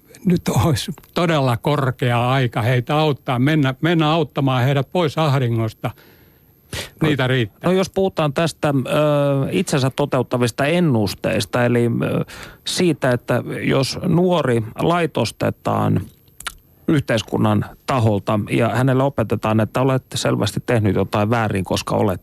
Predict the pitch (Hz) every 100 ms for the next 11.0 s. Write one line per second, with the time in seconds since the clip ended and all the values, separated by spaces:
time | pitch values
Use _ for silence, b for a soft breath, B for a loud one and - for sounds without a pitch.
0 | - 120 98 90 87 B B B B 135
1 | 135 131 - - 202 151 107 95 98 98
2 | 95 98 98 98 90 - 113 101 90 92
3 | 90 92 - - 151 196 - 165 160 131
4 | 113 127 110 B B B B - 185 120
5 | 107 95 - - 123 117 104 135 147 135
6 | 120 120 123 135 156 - 101 - 156 139
7 | 107 - 104 - 156 120 113 110 92 131
8 | 143 135 107 - 117 113 110 135 143 135
9 | 107 113 113 151 95 - - - - 165
10 | 143 139 147 135 - 127 127 98 95